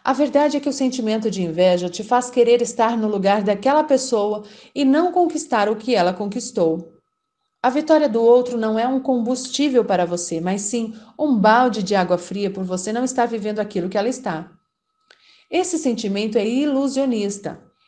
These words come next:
Ele te faz acreditar que você tem uma capacidade muito melhor para viver o que os outros se empenharam para alcançar. Não tente se enganar. Sua inveja te paralisa. E enquanto você deseja, outros estão vivendo aquilo que você também poderia viver.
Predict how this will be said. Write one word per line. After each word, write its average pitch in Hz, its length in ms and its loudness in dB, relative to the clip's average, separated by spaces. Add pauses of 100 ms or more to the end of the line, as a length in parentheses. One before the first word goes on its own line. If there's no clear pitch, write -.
(100)
Ele 196 220 -2
te 202 100 -4
faz 214 280 0
acreditar 190 580 -2
que 202 100 -6
você 180 280 -4
tem 214 160 -4
uma 226 160 -4
capacidade 220 720 0
muito 349 340 -2
melhor 214 400 2
para 190 180 2
viver 190 840 -4
o 277 100 -2
que 320 140 0
os 262 200 2
outros 311 380 4
se 320 100 0
empenharam 220 640 0
para 202 220 0
alcançar. 202 760 -2 (640)
Não 349 240 0
tente 349 320 2
se 262 140 -4
enganar. 170 640 -4
Sua - 260 -4
inveja 190 420 2
te 190 140 -10
paralisa. 214 920 -2 (340)
E 233 80 0
enquanto 262 340 2
você 220 280 0
deseja, 202 520 0
outros 262 540 2
estão 247 300 -4
vivendo 202 300 -4
aquilo 233 340 -2
que 247 100 -4
você 214 380 0
também 269 480 0
poderia 214 420 0
viver. 202 560 -2